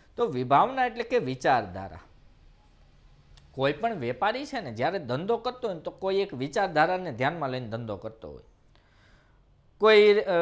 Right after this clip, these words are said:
વેપારી છે એવી વિચારધારા રાખે કે ભાઈ ગ્રાહક આપણો ભગવાન કહેવાય તો એને ભાઈ સંતોષ મળવો જોઈએ,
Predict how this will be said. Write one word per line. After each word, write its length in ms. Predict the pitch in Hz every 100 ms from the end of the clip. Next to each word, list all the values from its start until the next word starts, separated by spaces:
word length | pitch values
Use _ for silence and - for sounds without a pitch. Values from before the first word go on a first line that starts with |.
| 170
વેપારી 380 | 165 190 196 185
છે 140 | 180 190
એવી 160 | 185
વિચારધારા 580 | 165 160 147 127 127 127
રાખે 280 | 120 120 110
કે 60 |
ભાઈ 160 | 104 127
ગ્રાહક 400 | 120 123 135 127
આપણો 240 | 131 131
ભગવાન 500 | 107 117 123 117 110
કહેવાય 280 | 101 113 117
તો 160 | 113 110
એને 220 | 113 117
ભાઈ 220 | 104 110
સંતોષ 500 | 110 120 120 110 -
મળવો 360 | 110 110 107 101
જોઈએ, 420 | 104 101 101